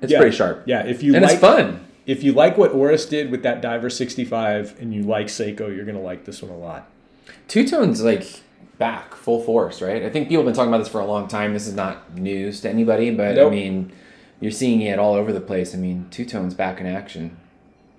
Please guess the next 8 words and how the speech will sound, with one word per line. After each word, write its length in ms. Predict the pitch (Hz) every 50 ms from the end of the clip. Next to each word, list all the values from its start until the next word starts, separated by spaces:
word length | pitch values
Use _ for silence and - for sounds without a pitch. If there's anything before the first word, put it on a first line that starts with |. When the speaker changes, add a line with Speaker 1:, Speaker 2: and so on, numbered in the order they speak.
| _ _ _ _ _ _ _ _ _ - - _ _ _ _ _ _ - - -
Speaker 2:
You 160 | - 139 139 139
know, 480 | 147 147 151 147 147 143 143 - - - - - _ - - - _ - - - _ _ _ _ _
I'm 180 | - 131 139 135
almost 440 | - 147 151 170 190 190 - - -
hoping 420 | 147 139 143 143 160 151 151 147
that 280 | 131 123 117 104 101 -
Buzz 580 | - 117 113 117 123 127 135 135 - - - - - _ _ _ -
from 760 | - - - 127 117 110 110 110 110 107 107 104 104 101 -